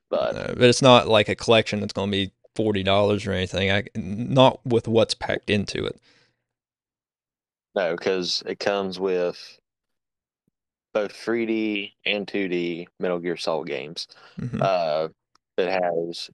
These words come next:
Speaker 1: Metal Gear Solid, uh, one, Metal Gear Solid two, Sons of Liberty, Mir-, Metal Gear Solid three, Snake Eater, uh, you can also see Metal Gear,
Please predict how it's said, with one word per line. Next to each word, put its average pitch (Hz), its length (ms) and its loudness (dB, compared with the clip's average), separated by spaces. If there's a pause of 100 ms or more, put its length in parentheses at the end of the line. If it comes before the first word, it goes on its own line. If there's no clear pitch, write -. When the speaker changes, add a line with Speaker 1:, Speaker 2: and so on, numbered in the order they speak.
Speaker 1:
Metal 101 180 -2
Gear 98 260 -2
Solid, 92 720 -2 (840)
uh, 76 520 -2 (400)
one, 98 640 -4 (840)
Metal 98 140 0
Gear 95 120 -2
Solid 90 280 -2
two, 113 240 -2
Sons 87 260 -4
of 85 60 -2
Liberty, 101 380 0
Mir-, 90 340 -2
Metal 107 240 -2
Gear 98 240 -2
Solid 87 320 -2
three, 104 280 -2
Snake 92 460 -4
Eater, 82 360 -2 (1300)
uh, 92 580 2 (320)
you 110 140 -4
can 98 140 -2
also 101 440 0
see 92 760 -2 (640)
Metal 104 240 0
Gear, 101 440 -2